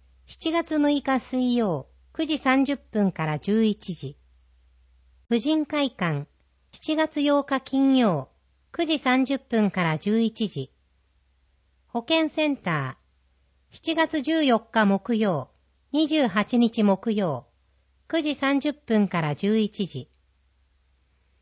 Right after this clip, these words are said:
公民館東分館、七月二十日水曜、十三時三十分から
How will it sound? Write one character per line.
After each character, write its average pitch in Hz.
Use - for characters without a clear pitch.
公 320
民 330
館 165
東 262
分 269
館、 135
七 -
月 320
二 294
十 -
日 269
水 262
曜、 185
十 311
三 330
時 254
三 269
十 285
分 220
か 170
ら 143